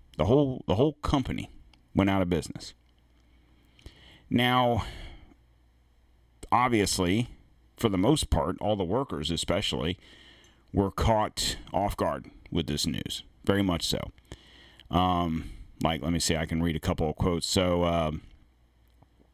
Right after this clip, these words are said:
uh, you had a situation where a husband and wife both worked at this company. So, um, so I'm, I was trying to find one of the quotes. So there was someone saying, "I was out, f-, I was, I was, so sales, uh, was also off for the day fishing,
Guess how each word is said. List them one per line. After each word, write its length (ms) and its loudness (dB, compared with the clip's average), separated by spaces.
uh, 180 2
you 160 0
had 120 -2
a 60 -2
situation 540 0
where 340 0
a 80 -2
husband 320 0
and 160 0
wife 340 -2
both 340 0
worked 220 -6
at 120 -4
this 140 -4
company. 440 -4
So, 380 -2
um, 580 4
so 140 2
I'm, 140 0
I 80 0
was 100 0
trying 240 0
to 60 -10
find 180 0
one 80 0
of 60 0
the 40 -2
quotes. 260 0
So 80 4
there 60 4
was 120 2
someone 220 4
saying, 260 2
"I 100 0
was 160 0
out, 240 0
f-, 260 -10
I 100 2
was, 160 0
I 200 -2
was, 140 -2
so 200 2
sales, 520 0
uh, 220 2
was 140 0
also 300 2
off 200 2
for 100 -2
the 100 -2
day 160 0
fishing, 640 0